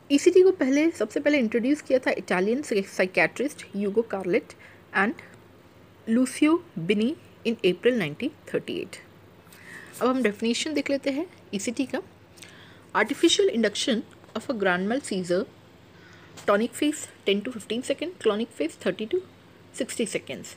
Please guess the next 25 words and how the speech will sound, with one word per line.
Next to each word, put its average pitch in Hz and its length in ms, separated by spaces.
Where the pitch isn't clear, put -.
through 254 180
the 277 60
application 254 580
of 330 100
electric 196 440
current 190 400
to 240 100
the 226 80
brain। 170 260
The 226 200
stimulus 302 540
is 381 160
applied 208 360
through 349 200
electrodes, 185 600
which 226 240
are 240 120
placed 214 400
either 185 260
bilaterally 170 600
in 226 160
frontotemporal 180 1120
region 233 320
or 196 180
placed 262 460